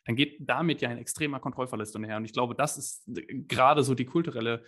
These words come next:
Herausforderung, die wir in, in der Adaption neben der ganzen Technologie eben einfach auch,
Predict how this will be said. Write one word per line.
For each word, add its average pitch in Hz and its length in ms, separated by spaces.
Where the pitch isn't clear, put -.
Herausforderung, 120 720
die 117 180
wir 123 340
in, 123 140
in 123 180
der 117 140
Adaption 123 580
neben 123 220
der 113 100
ganzen 120 240
Technologie 123 640
eben 117 180
einfach - 280
auch, - 300